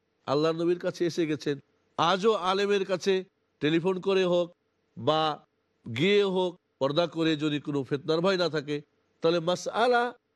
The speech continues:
বিধান জানার জন্যে কত আগ্রহ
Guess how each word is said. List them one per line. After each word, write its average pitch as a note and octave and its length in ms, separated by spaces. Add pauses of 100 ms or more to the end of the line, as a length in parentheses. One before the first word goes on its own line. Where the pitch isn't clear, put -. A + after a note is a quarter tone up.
(240)
বিধান G3+ 540
জানার A3 400
জন্যে D3+ 360 (260)
কত G#3 220
আগ্রহ E3+ 720